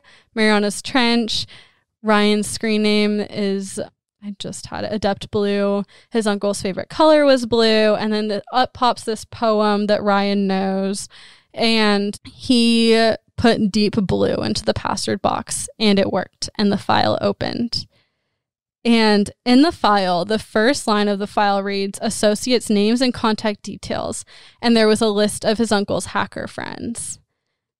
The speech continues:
And the rest of the entry reads, "By Ryan. At the time, I wondered why he'd done it. When I started this investigation, I realized why."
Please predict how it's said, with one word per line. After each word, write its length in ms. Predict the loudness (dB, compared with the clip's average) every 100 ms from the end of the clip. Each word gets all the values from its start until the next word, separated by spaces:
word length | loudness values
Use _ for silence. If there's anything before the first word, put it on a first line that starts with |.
| _
And 720 | 0 2 4 2 0 -2 -6 -10
the 180 | -2 -2
rest 380 | 2 2 2 0
of 120 | 0
the 80 | 2
entry 380 | 2 0 -2 -6
reads, 600 | -6 -10 -8 -10 -12 -16 _ -2
"By 180 | 0
Ryan. 540 | 0 -2 -4 0 2 2 0 -20 -20 _ _ _ _ _ _ _ _ _ -6
At 120 | -4
the 80 | -4
time, 420 | -2 2 2 4
I 100 | 4
wondered 380 | 4 4 2 0
why 180 | -4 -6
he'd 240 | -6 -8
done 200 | -8 -8
it. 340 | -10 -12 -18 -20 _ _ _
When 140 | -2
I 80 | 0
started 400 | 0 0 2 4
this 180 | 2 2
investigation, 640 | 2 2 0 -4 -2 -4 -2
I 100 | -2
realized 540 | -2 -2 -2 -4 -4
why." 360 | -4 -4 -6